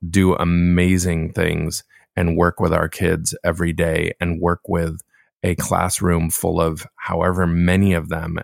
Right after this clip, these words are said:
at the same time. It's preposterous to even think that you come out of that day after day, year after year, and keep doing that and teaching our kids.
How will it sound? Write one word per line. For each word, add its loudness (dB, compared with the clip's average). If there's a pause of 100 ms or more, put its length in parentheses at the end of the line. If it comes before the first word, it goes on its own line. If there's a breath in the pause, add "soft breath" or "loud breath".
at -6
the -6
same 0
time. -4 (440 soft breath)
It's -2 (180)
preposterous -2
to -2
even -2
think -6
that -6
you -2 (380 loud breath)
come 2
out 2
of -2
that -2 (480 soft breath)
day 4
after 0
day, 2
year 4
after 0
year, 0
and -4
keep -4
doing 0
that -2 (520 loud breath)
and 0 (160)
teaching 0
our -2
kids. -4